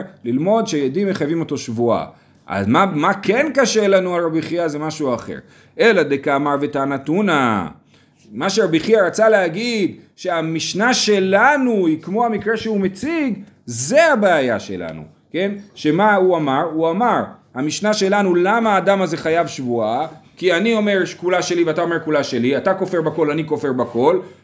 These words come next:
אבל אנחנו, הבית דין, הם כמו עדים, והם רואים שאתה מחזיק חצי, אז הם כאילו הופכים אותך למ-, אה, סליחה, הם רואים שאני מחזיק חצי, אז הם הופכים אותך למודה במקצת,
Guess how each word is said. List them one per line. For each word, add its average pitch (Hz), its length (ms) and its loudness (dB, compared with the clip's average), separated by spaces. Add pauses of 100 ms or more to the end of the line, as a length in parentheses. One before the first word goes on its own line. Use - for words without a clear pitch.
אבל 139 240 2
אנחנו, 214 720 0 (200)
הבית 170 300 -4
דין, 240 380 -4 (180)
הם 170 160 -4
כמו 208 220 0
עדים, 226 460 2 (180)
והם 196 180 0
רואים 214 260 2
שאתה 214 260 0
מחזיק 185 300 -4
חצי, 190 500 -2 (160)
אז 143 120 -4
הם 170 160 -2
כאילו 247 420 2
הופכים 247 600 -2
אותך 208 360 -2
למ-, 202 180 -2 (260)
אה, 180 100 0
סליחה, 185 320 -2 (300)
הם 202 100 0
רואים 226 160 4
שאני 202 260 2
מחזיק 202 400 -2
חצי, 185 200 -2
אז 170 80 0
הם 175 60 -4 (300)
הופכים 220 380 -4
אותך 202 300 -2
למודה 214 260 0
במקצת, 190 600 -2